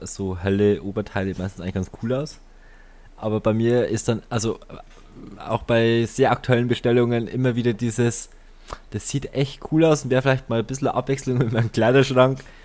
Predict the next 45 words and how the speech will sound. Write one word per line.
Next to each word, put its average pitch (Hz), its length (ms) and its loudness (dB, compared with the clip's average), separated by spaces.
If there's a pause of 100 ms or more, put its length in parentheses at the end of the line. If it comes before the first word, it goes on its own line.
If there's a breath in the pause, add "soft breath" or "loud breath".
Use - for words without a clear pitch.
(400 loud breath)
Aber 101 100 -2
ich 95 160 -4 (140)
trau 110 200 2
mich 143 200 2
einfach 110 240 0
nicht 110 140 0
mehr. 107 320 2
Also 110 200 -4
wirklich 131 280 -4
gar 123 200 2
nicht, 127 220 0
weil 110 160 2
ich 117 100 0
einfach 110 160 -2
so 127 220 0
Angst 123 260 0
hab, - 160 -2
dass - 220 -4
wenn 117 100 2
ich 113 80 -2
das 107 140 -8
irgendwo 113 240 -4
anziehe 123 420 -2
oder 107 100 -2
irgendwo, 120 280 -4
und 113 180 -6
da 107 40 -8
setzt - 260 -6
man 127 60 -4
es 120 40 -4
irgendwo 113 240 -2
rein 107 300 0
oder 113 280 -2
es - 140 -6
setzt - 220 -12
es - 80 -12
irgendwo 110 240 -2
hin 123 200 -2
und 113 120 -4
da 113 80 4
hab 110 100 0
ich 110 80 2
irgendwo 104 220 2
einen 95 80 0
Fleck, - 220 -8